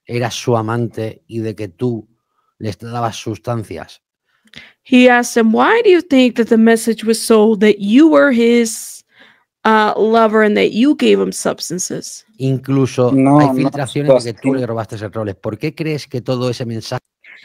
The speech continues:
Speaker 2: Uh, e-, even, well, let me go back a little bit.
Speaker 1: no está, eh, tú no lo vistes? Es decir, que no era el suyo.
Speaker 3: No.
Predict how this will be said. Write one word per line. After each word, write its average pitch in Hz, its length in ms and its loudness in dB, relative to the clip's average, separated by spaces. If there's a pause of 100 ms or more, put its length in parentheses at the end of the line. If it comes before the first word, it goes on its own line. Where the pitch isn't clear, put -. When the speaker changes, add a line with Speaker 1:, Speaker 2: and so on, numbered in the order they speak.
(280)
Speaker 2:
Uh, 233 480 4
e-, - 280 -4 (560)
even, 247 800 2 (580)
well, 208 120 0
let 190 80 -2
me 185 100 -4
go 180 120 -2
back 202 260 -2
a 220 40 -6
little 220 200 -2
bit. 226 280 -4 (800)
Speaker 1:
no 131 320 0
está, 131 580 -8
eh, 113 140 -12 (240)
tú 139 360 -4 (1000)
no 135 200 0
lo 135 100 2
vistes? 120 460 -8
Es 120 140 -8
decir, 113 240 -6
que 113 100 -6
no 110 80 -6
era 123 100 -4
el 113 60 -6
suyo. 131 300 -8
Speaker 3:
No. 131 360 6